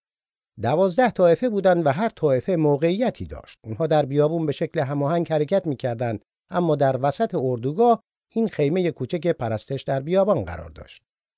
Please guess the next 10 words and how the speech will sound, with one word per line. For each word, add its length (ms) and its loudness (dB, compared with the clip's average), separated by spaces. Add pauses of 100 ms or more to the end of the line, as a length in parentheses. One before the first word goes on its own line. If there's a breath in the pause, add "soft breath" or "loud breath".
(260)
حقیقتی 540 0
که 120 -6
خیمهٔ 340 2
پرستش 460 0
باید 220 2
در 200 4
وسط 300 0
کمپ 400 -2
قرار 280 2
می‌گرفت، 540 0